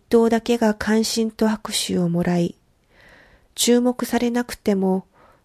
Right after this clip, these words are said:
同等に扱い、認めなければならない存在であるにもかかわらず、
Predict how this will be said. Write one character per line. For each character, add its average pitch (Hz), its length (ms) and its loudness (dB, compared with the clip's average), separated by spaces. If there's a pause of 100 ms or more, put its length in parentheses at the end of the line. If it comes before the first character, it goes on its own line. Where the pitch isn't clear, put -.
(140)
同 220 260 4
等 226 280 0
に 214 180 2
扱 214 520 -2
い、 202 300 2 (440)
認 233 460 -2
め 233 160 2
な 233 140 -2
け 226 120 -2
れ 196 140 0
ば 175 100 0
な 175 140 0
ら 185 100 0
な 196 160 0
い 190 60 0
存 220 340 -2
在 233 220 2
で 233 160 2
あ - 160 0
る 262 140 0
に 233 180 0
も 180 160 2
か 175 160 -8
か 196 180 -2
わ 208 120 2
ら 202 120 0
ず、 175 300 -4